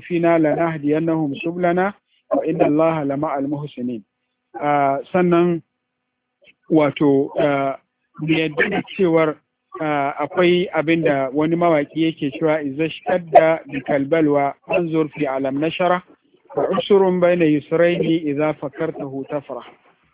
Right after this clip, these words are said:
A, a lokacin da nake karatu, na ɗauki littafin da nake karantawa, so nake, ba so nake kawai in fahimce shi ba,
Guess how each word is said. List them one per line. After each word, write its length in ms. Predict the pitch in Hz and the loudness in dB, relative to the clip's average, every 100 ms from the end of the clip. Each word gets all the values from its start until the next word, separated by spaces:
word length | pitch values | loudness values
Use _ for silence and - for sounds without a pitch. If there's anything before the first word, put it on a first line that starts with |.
| _ | _
A, 340 | 156 151 143 143 151 | -2 0 2 0 2
a 40 | |
lokacin 420 | 190 - 123 117 | 4 4 4 4
da 80 | - | 4
nake 640 | 185 262 - 190 151 139 - | 2 0 -2 2 2 0 -4
karatu, 540 | 160 147 135 - 175 160 _ _ _ _ | -2 0 -2 -4 -6 -6 _ _ _ _
na 260 | 156 185 214 | -4 0 2
ɗauki 420 | 190 165 - 165 | 2 2 -4 -10
littafin 520 | 202 208 - 220 208 175 | -2 -2 0 -2 0 0
da 80 | |
nake 260 | 160 190 165 | 0 -2 -6
karantawa, 640 | - 175 156 175 151 160 214 _ _ _ _ _ - | -4 -2 -2 0 0 -2 -4 _ _ _ _ _ -12
so 160 | - 190 | 2 2
nake, 500 | 180 170 - 151 135 - _ _ _ | 2 -2 -2 -2 -2 -10 _ _ _
ba 140 | 165 160 | -2 -2
so 100 | 214 | 0
nake 260 | 202 180 170 | -2 0 -2
kawai 240 | - 185 | 2 2
in 100 | 160 | 2
fahimce 420 | 143 147 135 - 165 | -4 -6 -6 -6 -6
shi 120 | 156 | -6
ba, 140 | 120 | -10